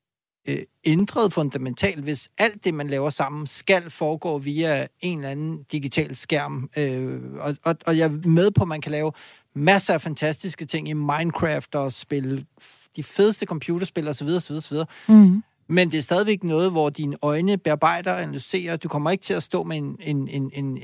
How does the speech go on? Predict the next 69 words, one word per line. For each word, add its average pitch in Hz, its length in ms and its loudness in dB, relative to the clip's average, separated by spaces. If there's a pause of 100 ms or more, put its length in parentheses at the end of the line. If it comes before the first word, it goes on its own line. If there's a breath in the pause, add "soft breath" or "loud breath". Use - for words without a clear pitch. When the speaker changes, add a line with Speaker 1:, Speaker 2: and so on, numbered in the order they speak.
Speaker 1:
en 127 320 -6
kæp - 220 0 (120)
og - 80 -4
forestille 151 400 -4
sig, 151 80 -4
at 135 120 -6
det 131 80 -4
er 123 40 -6
et 123 80 -10
sværd. - 460 0 (1040)
Altså, 143 300 0 (100)
øh, 139 120 -4
Speaker 2:
Nej, 254 180 10
der 262 120 6
kommer 285 220 6
du 196 40 10
ikke 185 120 6
Speaker 1:
og 190 80 8
Speaker 2:
hen. 165 80 -2
Speaker 1:
der 165 120 -8
Speaker 2:
Nej. 226 100 6
Speaker 1:
kommer 226 200 2
du 196 60 4
ikke 214 120 0
hen. - 80 6
Speaker 2:
Nej. 208 100 4 (320 soft breath)
Speaker 1:
Og - 180 -6
det, 233 200 0 (100)
vi 190 60 2
er 202 40 4
jo 190 60 4
nødt 220 240 2
til - 140 0
at 196 100 4
lære, 175 400 4
og, 165 240 -2
og, 147 320 0
altså, 156 160 -6
der 170 120 -2
er 160 60 0
jo 156 80 -4
det, 196 140 -2
man 214 100 -2
kalder 165 180 0
konvergent 160 520 0
tænkning, 196 380 0
hvor 165 100 2
du 156 60 0
bygger 156 240 -2
oven 165 120 2
på 180 80 0
eksisterende 196 520 -2
viden, 180 180 0
og 170 60 -6
så 160 80 -8
er 160 40 -6
der 151 60 -6
det, 165 100 -6
man 160 100 -4
kalder 160 180 0
divergent 151 540 0
tænkning, 165 360 -2
hvor 147 100 0
du 143 60 -6
tænker 151 220 -8
fuldstændig 185 420 -2
ud 165 60 0
af 151 80 -2
boksen. 139 440 -4